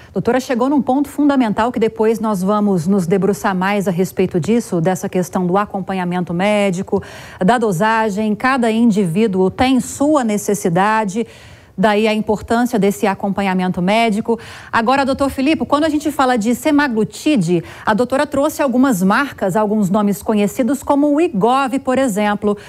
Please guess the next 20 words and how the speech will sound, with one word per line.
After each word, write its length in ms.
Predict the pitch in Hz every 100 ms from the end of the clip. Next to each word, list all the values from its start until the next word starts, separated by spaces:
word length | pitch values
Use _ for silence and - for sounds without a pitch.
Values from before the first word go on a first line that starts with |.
| - -
Mas 240 | 208 247
a 80 | 277
gente 280 | 269 330 359
tem 180 | 370 392
o 80 | 381
Ozempic 720 | 392 339 226 - 196 392 330
que 140 | -
tá 220 | 339 330 233
dando 380 | 170 220 330
o 40 | 349
que 100 | -
falar, 440 | - 466 240 220
né? 120 | 214
Qual 200 | 214 277
que 100 | 330
é 60 | 370
a 40 |
diferença 800 | 330 - - 262 202 165 - 156
entre 240 | 160 202 220
eles? 520 | 196 160 156 - -